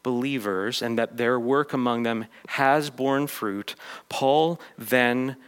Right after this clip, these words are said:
closes this section of the letter in a way that is fitting for closing every issue.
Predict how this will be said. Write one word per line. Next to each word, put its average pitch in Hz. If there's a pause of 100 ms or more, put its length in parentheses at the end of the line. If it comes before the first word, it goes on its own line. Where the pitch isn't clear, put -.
closes 170
this 156
section 147
of 139
the 139
letter 104 (240)
in 131
a 135
way 127
that 147
is 147
fitting 127 (160)
for -
closing 123
every 120
issue. 110